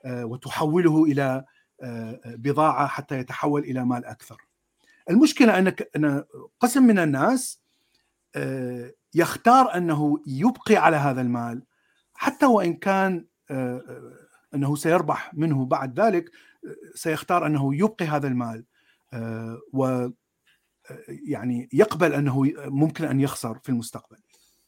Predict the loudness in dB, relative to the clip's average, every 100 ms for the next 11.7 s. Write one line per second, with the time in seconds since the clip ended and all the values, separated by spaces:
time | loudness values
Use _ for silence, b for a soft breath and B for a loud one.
0 | _ -6 -4 0 2 4 4 2 -2 -4
1 | -4 -6 _ _ _ -2 2 4 4 2
2 | 0 2 2 2 -4 -2 -2 -4 -6 b
3 | b -6 -4 -2 -2 -2 -6 -12 -12 -8
4 | 0 2 0 -4 B -20 -18 -10 -10 -10
5 | -8 -6 -2 -2 -4 _ _ _ _ -12
6 | -8 -4 2 2 2 -2 -4 -6 -4 0
7 | 2 0 -2 -4 0 2 2 0 0 0
8 | -2 b b b -10 -4 0 0 2 0
9 | 0 _ _ _ 2 6 6 4 0 0
10 | -6 -6 -6 -6 -6 -4 0 4 4 4
11 | 0 -6 -4 -4 -2 -2 -6